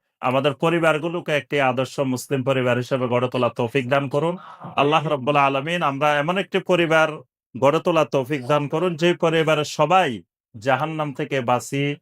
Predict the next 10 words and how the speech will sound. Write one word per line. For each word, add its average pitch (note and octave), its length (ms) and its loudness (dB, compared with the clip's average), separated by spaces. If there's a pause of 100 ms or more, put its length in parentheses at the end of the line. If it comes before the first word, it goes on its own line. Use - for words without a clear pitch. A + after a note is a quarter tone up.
(280)
জান্নাতের C#3+ 540 2
অধিবাসী C#3 440 -2
হতে C3 240 -2
পারে। C3 260 2
আল্লাহ A#2+ 200 2
পাক A2+ 180 -2
সেই A#2 160 -4
তৌফিক A2+ 340 -4
দান A#2 180 0
করুন। D3 340 0